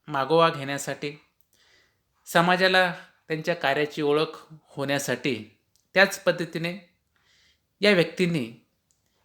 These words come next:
कशा पद्धतीने आपण समाजाचे काही देणे लागतो, समाजासाठी आपण काहीतरी करावं,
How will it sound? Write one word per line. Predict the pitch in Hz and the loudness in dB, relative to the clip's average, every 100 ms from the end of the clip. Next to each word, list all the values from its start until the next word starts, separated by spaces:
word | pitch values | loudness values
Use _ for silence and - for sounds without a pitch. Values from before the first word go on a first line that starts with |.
| _ | _
कशा | 165 - 226 | -4 2 0
पद्धतीने | 226 196 170 170 196 190 180 160 - _ _ _ _ _ _ _ - | 2 -2 -2 -4 0 0 0 -6 -16 _ _ _ _ _ _ _ -6
आपण | - 180 175 | 2 4 2
समाजाचे | 170 151 151 151 151 | -2 -4 -2 -4 -6
काही | 160 156 | -4 -2
देणे | 143 139 147 | 0 -2 0
लागतो, | 143 135 - 143 139 - _ _ _ - | 0 -2 -4 -4 -4 -14 _ _ _ -10
समाजासाठी | 151 131 139 139 139 143 | -6 -2 -2 -2 -2 0
आपण | 131 139 135 | 0 -2 -4
काहीतरी | 135 131 143 143 139 123 - _ _ _ _ | -6 -4 -4 -2 -4 -6 -12 _ _ _ _
करावं, | 131 151 151 107 | 0 2 2 -2